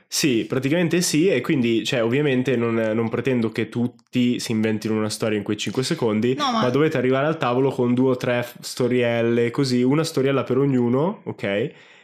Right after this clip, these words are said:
Speaker 1: Eh, di questi quattro tipi che potete raccontare legata al vostro personaggio.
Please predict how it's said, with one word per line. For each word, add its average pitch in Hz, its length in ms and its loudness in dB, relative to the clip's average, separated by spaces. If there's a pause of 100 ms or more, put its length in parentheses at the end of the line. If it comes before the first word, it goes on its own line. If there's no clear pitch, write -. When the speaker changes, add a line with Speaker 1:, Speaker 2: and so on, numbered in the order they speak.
(120)
Speaker 1:
Eh, 110 240 0
di 110 140 -2
questi 120 320 -2
quattro 156 320 -2
tipi 135 260 -2
che - 120 -4
potete 113 280 -6
raccontare 107 560 -4
legata 117 340 -2
al 123 100 -4
vostro 104 280 -6
personaggio. 95 600 -6